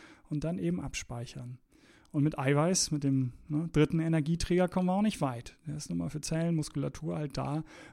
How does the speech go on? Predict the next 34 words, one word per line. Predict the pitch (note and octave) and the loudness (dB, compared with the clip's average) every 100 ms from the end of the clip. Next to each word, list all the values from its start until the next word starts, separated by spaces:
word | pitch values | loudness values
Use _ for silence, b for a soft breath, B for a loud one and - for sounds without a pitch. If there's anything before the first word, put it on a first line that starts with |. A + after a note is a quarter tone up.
| B | B
Und | C#3+ C#3 | -2 2
an | C3+ | 2
den, | C3+ C#3 D3 - b b | 4 4 2 -2 b b
äh, | D#3 D3 C#3 C3+ | -2 2 2 2
sollten | C3 B2+ C#3+ F3+ | 0 2 2 2
wir | F#3 | 0
eben | D3 C3 | 2 0
gerade | B2+ B2+ B2+ | 0 0 2
nicht | C3 - - - | 4 2 0 2
gehen, | E3+ B2 B2+ A#2+ - | 4 4 0 -6 0
wenn | C3 | 2
wir | B2 A#2+ A#2+ - _ | 2 0 -4 -10 _
einen | C#3+ B2+ | 0 0
Energiespeicher | C3+ B2+ B2 B2 - B2+ C3 C#3 C3+ | 2 0 0 -4 -4 -2 -2 -2 -4
eben | C3 B2 | -2 -4
brauchen | - B2+ B2+ D3+ C#3+ _ | -4 -4 -2 0 -2 _
für | - D#3 | -6 -4
schlechte | - C3 - D3+ | -2 -4 -4 -6
Zeiten. | - F#3 E3 B2 G#2 - - | -6 -2 -2 -2 -8 -12 -10
Dafür | B2+ A#2+ - C#3 | -6 -4 -2 -4
ist | - E3 | -2 -4
das | - | -4
Fett | - F3 - | -2 -2 -2
da, | B2 B2 - b b b b | -8 -8 -12 b b b b
für | - C#3+ C3 | 0 2 4
schlechte | - B2 - D3+ | 2 -2 -4 -6
Zeiten. | - D#3+ B2+ A#2 D3 B2+ B B B B B B B | -6 -6 -6 -8 -16 -20 B B B B B B B
Und | C#3+ C#3+ F#3+ | 0 0 2
das | D3 C#3+ | 2 2
ist | F3 - | 2 2
evolutionär | D#3+ F3+ F#3+ - F#3+ E3 C#3 D#3+ | 2 4 4 4 6 8 6 6
nochmal, | E3+ D3 D3 D3 F3+ | 4 4 2 2 0
ist, | - | -2
äh, | D#3+ | -4